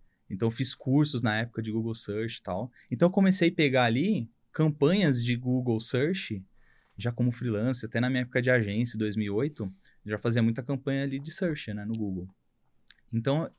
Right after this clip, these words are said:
já tinha o custo por clique na época, né? Então, era o C P C ali do, do search. De lá pra cá, ele sempre cresceu. <laughs> Ele sempre cresceu.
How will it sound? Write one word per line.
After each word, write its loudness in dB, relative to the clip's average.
já 0
tinha 4
o 2
custo -2
por -2
clique 0
na 2
época, -4
né? -4
Então, -6
era 0
o -2
C 0
P -2
C 2
ali -4
do, -8
do -10
search. -4
De -2
lá 4
pra 0
cá, 0
ele -4
sempre -2
cresceu. -4
<laughs> -20
Ele -4
sempre 0
cresceu. -6